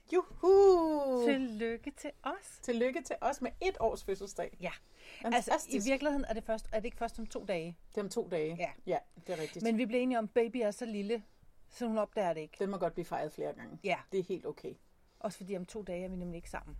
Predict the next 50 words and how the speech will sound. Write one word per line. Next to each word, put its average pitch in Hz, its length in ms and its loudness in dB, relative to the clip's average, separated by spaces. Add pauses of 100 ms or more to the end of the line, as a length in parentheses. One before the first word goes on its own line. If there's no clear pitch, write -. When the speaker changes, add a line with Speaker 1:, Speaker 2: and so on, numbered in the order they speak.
Speaker 1:
Nej, 170 200 -4 (220)
det 175 60 -6
er 165 60 -8
rigtigt. 160 360 -10 (280)
Så - 140 -12
det 170 100 -6
var 175 60 -2
i 175 60 -2
dag. 190 240 -4 (220)
Speaker 2:
Ja. 156 180 -6 (320)
Speaker 1:
Og 180 60 -14
vi 180 60 -8
skal 185 120 -2
også 175 120 -2
have 190 60 -10
kage 175 220 -2
og 180 60 -6
bobler 165 280 -4
senere 180 460 -6
Speaker 2:
Ja, 151 120 -4 (280)
vi - 60 -8
Speaker 1:
i - 40 -16
Speaker 2:
skal. 226 240 -4
Speaker 1:
sommerhuset, 202 800 -2
så 202 100 -2
Speaker 2:
Ja. 185 120 -2
Speaker 1:
det 202 80 2
er 196 40 -2
virkelig 196 340 -2
dejligt. 165 420 -4 (600)
Hvad 196 160 0
hedder 180 280 2
det, 170 340 0
øhm, 151 420 -2 (540)
så 220 100 -8
kom 220 140 4
jeg 208 100 -2
bare 202 120 -2
lige 208 100 -2
til 226 100 -2
at 196 60 -6
tænke 208 200 -6
på, - 220 -4
vi 190 80 -2
sad 196 240 -2
jo 190 80 -4
faktisk 190 420 -8
for 185 100 -2
et 175 120 -4
år, 175 200 -4